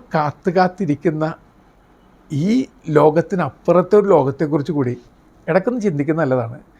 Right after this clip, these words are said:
നമ്മളൊക്കെ ഈ ലോകത്ത് വല്ലാതെ കുടുങ്ങിപ്പോകുന്നവരാണ്. പക്ഷേ ഈ ലോകത്തോടു കൂടി കർട്ടൻ വീണ്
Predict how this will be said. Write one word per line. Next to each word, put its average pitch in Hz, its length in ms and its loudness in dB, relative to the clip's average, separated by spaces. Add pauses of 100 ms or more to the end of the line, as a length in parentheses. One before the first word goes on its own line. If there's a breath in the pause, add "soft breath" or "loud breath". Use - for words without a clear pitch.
(280 soft breath)
നമ്മളൊക്കെ 240 400 0
ഈ 196 100 0
ലോകത്ത് 185 260 2
വല്ലാതെ 151 280 0
കുടുങ്ങിപ്പോകുന്നവരാണ്. 127 880 -4 (340)
പക്ഷേ 180 240 -6
ഈ 226 120 0
ലോകത്തോടു 214 480 4
കൂടി 147 400 0 (840 soft breath)
കർട്ടൻ 233 420 0
വീണ് 165 320 -2